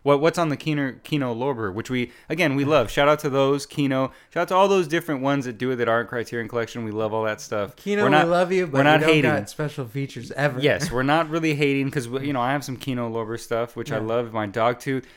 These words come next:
Speaker 1: Great, great editions of them. They just don't always have the greatest special features.
Speaker 2: Yeah.
Speaker 1: So what
Speaker 2: And,
Speaker 1: kind of
Speaker 2: or
Speaker 1: stuff are
Speaker 2: none
Speaker 1: you
Speaker 2: whatsoever.
Speaker 1: Yeah, what kind of
Speaker 2: It
Speaker 1: stuff are you
Speaker 2: has
Speaker 1: looking to see for this?
Speaker 2: Well, yeah, I
Speaker 1: Or
Speaker 2: mean
Speaker 1: what, what doesn't it have? What, what doesn't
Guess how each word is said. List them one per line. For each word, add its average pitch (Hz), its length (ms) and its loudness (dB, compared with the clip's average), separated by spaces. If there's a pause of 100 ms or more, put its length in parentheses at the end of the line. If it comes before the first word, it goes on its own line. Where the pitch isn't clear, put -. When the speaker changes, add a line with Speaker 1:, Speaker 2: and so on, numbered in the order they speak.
(220)
Speaker 1:
Great, - 420 0
great 147 300 0 (240)
editions 131 480 -2
of 123 160 2
them. 131 140 0
They 123 120 2
just 127 160 -4
don't 135 160 -2
always 123 220 -2
have 120 160 -2
the 110 60 -4
greatest 104 320 -2
special 95 320 -8
features. 95 420 -14
Speaker 2:
Yeah. - 60 -10
Speaker 1:
So 123 100 -2
what 139 140 4
Speaker 2:
And, 147 80 -2
Speaker 1:
kind 156 140 0
of 135 60 -2
Speaker 2:
or 143 60 -2
Speaker 1:
stuff 139 220 2
are - 20 -10
Speaker 2:
none 127 220 0
Speaker 1:
you 110 80 -4
Speaker 2:
whatsoever. 113 640 -8
Speaker 1:
Yeah, 190 260 6
what 147 160 0
kind 165 120 0
of 135 60 -2
Speaker 2:
It 127 40 -8
Speaker 1:
stuff 143 140 4
are 143 100 2
you 135 60 2
Speaker 2:
has 127 100 0
Speaker 1:
looking 131 220 0
to 117 60 -4
see 165 240 -6
for 104 140 -10
this? 90 280 -12
Speaker 2:
Well, 170 240 -4
yeah, 202 240 0
I 147 80 -2
Speaker 1:
Or 151 40 2
Speaker 2:
mean 147 100 6
Speaker 1:
what, 170 160 8
what 180 200 6
doesn't 151 220 2
it 131 140 -2
have? 123 240 2
What, 147 220 2
what 151 220 0
doesn't 135 380 -2